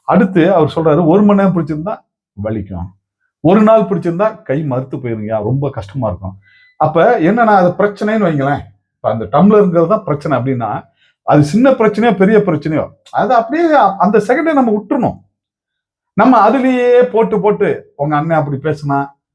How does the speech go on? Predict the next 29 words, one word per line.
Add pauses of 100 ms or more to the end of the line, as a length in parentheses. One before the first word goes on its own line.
(140)
அவன்
அது
மாதிரி
பண்ணா,
பக்கத்து
வீட்டுக்காரன்
இப்படி
திட்டினா, (360)
இந்த
மாதிரி
ஒரு
பிரச்சனை
ஆகி
போச்சு." (240)
நீங்க
இப்படியே
நீங்க
ப-,
பண்ணிக்கிட்டே
இருந்தோம்னா (440)
நம்ம
வாழ்க்கை
என்ன
ஆகும்னா (320)
ஒண்ணும்
பண்ண
முடியாது,
அப்படியே
போயிடும்.